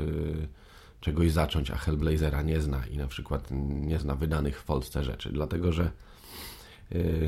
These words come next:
on tak spokojnie i, tak jak właśnie pisałem, troszkę nastrojowo wprowadza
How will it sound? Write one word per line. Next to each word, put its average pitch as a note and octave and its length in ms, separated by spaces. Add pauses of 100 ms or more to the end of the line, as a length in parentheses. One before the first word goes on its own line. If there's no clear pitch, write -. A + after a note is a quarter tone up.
(420)
on E2+ 120
tak F2 200
spokojnie G#2+ 640
i, F2+ 720
tak - 200
jak D2+ 120
właśnie D2+ 260
pisałem, D2+ 360
troszkę D#2+ 360
nastrojowo D2+ 580
wprowadza D2+ 760